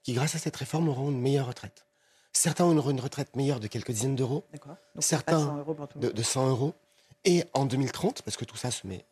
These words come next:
Speaker 1: en place toujours avec un peu de temps, nous aurons quarante mille personnes de plus qui franchiront le cap des mille deux cents euros bruts par an. Ça peut paraître peu, mais quarante mille personnes qui franchissent le cap,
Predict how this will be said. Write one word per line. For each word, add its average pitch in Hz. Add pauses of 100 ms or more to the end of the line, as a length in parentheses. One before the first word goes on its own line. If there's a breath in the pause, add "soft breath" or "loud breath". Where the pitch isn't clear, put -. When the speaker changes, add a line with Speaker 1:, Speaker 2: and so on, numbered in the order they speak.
(160)
Speaker 1:
en 104
place 117
toujours 117
avec 104
un 104
peu 107
de -
temps, 165 (640 soft breath)
nous 135
aurons 151
quarante 175
mille 165
personnes 151
de 143
plus -
qui -
franchiront 139
le 139
cap 160
des 147
mille 135
deux 139
cents 135
euros 131
bruts 139
par 117
an. 104 (560 soft breath)
Ça -
peut 160
paraître 156
peu, 175 (400 soft breath)
mais 123
quarante 175
mille 165
personnes 139
qui -
franchissent 123
le -
cap, 107